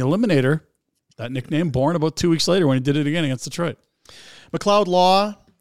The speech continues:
Speaker 2: mcleod dash law dot com, personal injury lawyer extraordinaire, Peter Klein. If you have,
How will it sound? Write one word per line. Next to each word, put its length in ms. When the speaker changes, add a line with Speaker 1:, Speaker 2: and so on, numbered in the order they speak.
Speaker 2:
mcleod 560
dash 340
law 200
dot 320
com, 600
personal 460
injury 360
lawyer 600
extraordinaire, 800
Peter 240
Klein. 380
If 200
you 300
have, 540